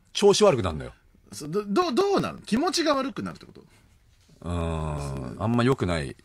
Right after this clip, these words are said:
Speaker 1: 感じになるかな。
Speaker 2: そこがね、なんかね、曖昧だから、やっぱりその、ディレクターさんとかもね、「いや、食ったら？」みたいな。
Speaker 1: うん。
Speaker 2: これさ、先に言ってんの？その、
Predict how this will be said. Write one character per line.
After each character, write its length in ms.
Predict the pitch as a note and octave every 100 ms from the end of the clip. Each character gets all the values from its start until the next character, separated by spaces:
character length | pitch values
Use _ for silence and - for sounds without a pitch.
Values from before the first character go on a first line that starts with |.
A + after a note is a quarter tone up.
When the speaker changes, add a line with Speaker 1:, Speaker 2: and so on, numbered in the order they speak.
| -
Speaker 1:
感 180 | D#2+ D2
じ 80 |
に 60 | D2
な 100 | C#2
る 80 | C2+
か 140 | A#1
な。 480 | A#1 A#1+ - - -
Speaker 2:
そ 140 | D4+
こ 100 | D#4+
が 140 | D#4+ F4+
ね、 160 | D4+
な 120 | F3 F3
ん 60 |
か 100 | C#3+
ね、 100 | C3
曖 280 | C#3 F3 A3
昧 220 | A3 G#3+
だ 100 | G#3
か 120 | F3+
ら、 200 | C#3 D#3
や 80 | C#3+
っ 60 | C#3+
ぱ 80 | E3
り 80 |
そ 120 | C#3 B2
の、 600 | A#2 A2 G#2+ G2+ G2+ F#2+
デ 140 | C3+ C3+
ィ 20 |
レ 80 | B2+
ク 80 | -
タ 100 | B2
ー 40 |
さ 100 | B2
ん 40 |
と 100 | A2+
か 80 | G2
も 100 | F#2+
ね、 160 | B2 G#2
「い 20 |
や、 100 | A2+
食 140 | A#2 D4+
っ 20 |
た 180 | - F#2
ら？」 140 | B2+
み 80 | E3+
た 100 | F#2
い 60 | E2
な。 80 | -
Speaker 1:
う 80 |
ん。 60 | D3
Speaker 2:
こ 60 | C#3
れ 40 |
さ、 120 | C3
先 240 | - C4+ F#4+
に 80 | C#4
言 80 |
っ 20 | F#3
て 180 | F#4+
ん 60 | E3+
の？ 80 |
そ 80 |
の、 40 | F#2+